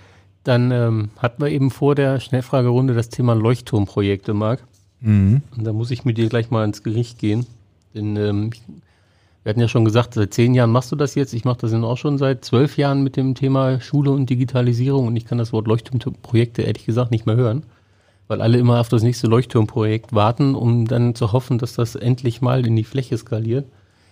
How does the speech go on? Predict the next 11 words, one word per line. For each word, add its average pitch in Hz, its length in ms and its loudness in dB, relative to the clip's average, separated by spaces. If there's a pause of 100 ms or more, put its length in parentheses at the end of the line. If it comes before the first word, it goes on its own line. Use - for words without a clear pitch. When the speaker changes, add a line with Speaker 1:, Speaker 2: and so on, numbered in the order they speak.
(140)
Speaker 1:
Warum 110 200 2
soll 127 140 4
denn 127 120 2
jetzt 117 180 0
ausgerechnet 117 560 -2
hier 135 220 0
wieder 123 160 4
das 117 160 -2
nächste 127 240 0
Leuchtturmprojekt, 107 880 -2
äh, 113 400 0